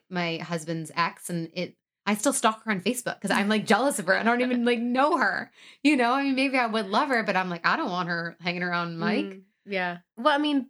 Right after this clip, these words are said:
Speaker 2: but you, there, it takes two to tango. So, I mean, there is
Speaker 1: Right.
Speaker 2: something in you that, you know, I don't think you're giving yourself enough credit. There is a security in you to be able to move forward in
Speaker 1: But,
Speaker 2: that.
Speaker 1: I mean, I'm, I'm so move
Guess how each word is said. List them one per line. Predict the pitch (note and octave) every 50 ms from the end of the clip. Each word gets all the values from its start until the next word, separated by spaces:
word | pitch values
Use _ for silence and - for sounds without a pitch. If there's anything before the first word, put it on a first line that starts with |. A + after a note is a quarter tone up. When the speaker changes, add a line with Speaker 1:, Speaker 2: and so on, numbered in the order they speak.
| _
Speaker 2:
but | - D#4 C#4+ -
you, | B3+ C4+ C4
there, | - B3+ B3 - -
it | A3 A3+
takes | - B3 A3 -
two | - - A3+
to | G3 F3
tango. | - F#3 F3+ E3+ D#3+ G2+ G2+ C#3
So, | E3+ - G3+
I | G3
mean, | G3+ F#3+
there | G3 G3 F#3
is | - G#3 G3+ F#3+
Speaker 1:
Right. | F3 E3+
Speaker 2:
something | - - F#3 F3+
in | F3 E3+ F3
you | E3 E3 E3
that, | F3+ E3 D3+ - - _ _ _ _ _
you | - G3+
know, | F3+ E3+
I | E3
don't | E3 D3
think | C#3 F3 E3
you're | E3
giving | D#3 - D3+ D#3 D#3+
yourself | E3+ F3 - - - -
enough | - C3 - - _
credit. | - D#3 - C#2 - - _ _ -
There | F3+ F3
is | F#3 F3
a | F3+ F3
security | - E3+ - - D3+ C#3+ D3+ D3+ C#3
in | C#3+ D3 C#3+
you | C3+ C#3+ D3+ E3+
to | - -
be | - D#3+ C#3+ C3
able | - - C3+ D#3
to | - - - - - - F3 F3 _ _ _ _ _ _ _
move | F3 D3+ -
forward | - - G#2+ G#2 - D#2+ - - _ _ _ _ _ - - - _ _
in | - -
Speaker 1:
But, | D#4+
Speaker 2:
that. | D4+ D4 C4+
Speaker 1:
I |
mean, | B3+ B3 A3+
I'm, | G#3 A3 C4 C4 A#3+ -
I'm | F#3+ G3 G#3+ A3 G#3+ F#3+ - - _ _
so | - - - G3+ A3+ D4
move | D#4 B3 F3 D#3 -